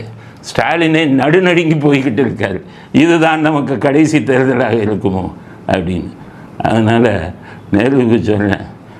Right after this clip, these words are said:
உங்களுடைய த-, இது வந்து அழிவு காலம் நெருங்கி விட்டது. நீங்க சம்பாதிச்ச அத்தனை பணத்தையும்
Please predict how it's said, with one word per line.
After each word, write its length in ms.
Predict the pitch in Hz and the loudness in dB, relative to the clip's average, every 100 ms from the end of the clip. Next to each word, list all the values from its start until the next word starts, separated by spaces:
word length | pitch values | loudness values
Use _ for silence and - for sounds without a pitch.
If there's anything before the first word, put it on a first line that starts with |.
| - - | -12 -2
உங்களுடைய 680 | 101 113 117 107 101 98 | 2 4 4 2 0 0
த-, 80 | - | 0
இது 240 | 104 123 147 | 2 4 4
வந்து 640 | 113 113 131 120 92 - - - - | 2 2 4 2 0 -4 -12 -10 -4
அழிவு 380 | - 175 180 | 2 4 4
காலம் 320 | 151 135 139 123 | 2 0 -2 0
நெருங்கி 320 | 135 151 143 | 0 2 2
விட்டது. 500 | 113 117 104 87 - - - - - - | 0 -2 -4 -4 -14 -20 -20 -20 -10 -2
நீங்க 240 | 117 113 | 0 2
சம்பாதிச்ச 540 | 110 135 156 160 113 | 0 0 0 0 0
அத்தனை 400 | 131 120 160 135 | -2 0 0 0
பணத்தையும் 560 | 120 131 139 143 117 | 2 0 0 0 0